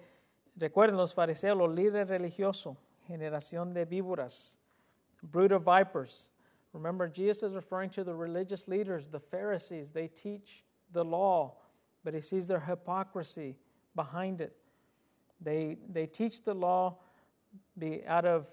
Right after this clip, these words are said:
out of self-righteousness. They teach it to put people down. They teach it to attack. The same thing with the,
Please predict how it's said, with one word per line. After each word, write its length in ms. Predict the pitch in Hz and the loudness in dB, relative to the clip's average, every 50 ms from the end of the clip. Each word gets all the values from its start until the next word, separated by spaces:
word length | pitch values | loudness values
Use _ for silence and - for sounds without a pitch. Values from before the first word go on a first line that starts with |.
| - _ _ - | -20 _ _ -8
out 120 | 160 156 160 | -6 -4 -4
of 160 | 151 139 - | -4 -6 -8
self-righteousness. 1300 | - - 190 180 185 180 180 - - - 175 160 160 170 196 196 190 - 180 - - - 151 139 131 - - | -4 0 2 2 2 2 0 -6 -16 -18 -2 4 4 6 4 4 0 -6 -10 -10 -8 -10 -10 -10 -10 -8 -6
They 140 | - 165 | -4 -4
teach 380 | 165 170 - 220 220 208 - - | -4 -4 -6 -6 -6 -6 -2 -4
it 180 | 226 202 - - - _ _ _ _ - | -4 -4 -4 -10 -20 _ _ _ _ -6
to 280 | - 175 165 160 151 156 - _ | -2 0 0 0 0 -4 -8 _
put 260 | - 190 202 185 190 | -4 -4 -4 -4 -4
people 300 | - 196 196 196 196 185 | -4 -4 -2 0 -2 -2
down. 600 | 170 160 170 185 196 202 196 175 156 135 123 127 - _ _ _ _ _ _ _ | 0 0 0 0 2 0 0 0 -2 -4 -8 -12 -18 _ _ _ _ _ _ _
They 100 | 170 165 | -8 -8
teach 340 | 160 - - 208 220 202 - | -8 -6 -4 -4 -4 -2 -4
it 120 | 233 220 | -6 -4
to 160 | - 214 214 196 | -2 -2 0 0
attack. 520 | 170 170 - - 180 190 185 165 147 - | -2 -2 -6 -6 -4 -2 -2 -2 -2 -4
The 80 | 160 147 | -8 -6
same 240 | - 190 190 202 | -6 -6 -6 -4
thing 300 | 202 202 208 202 208 190 | -4 -4 -4 -6 -8 -6
with 140 | 185 170 160 | -6 -6 -4
the, 160 | - 170 156 | -4 -8 -8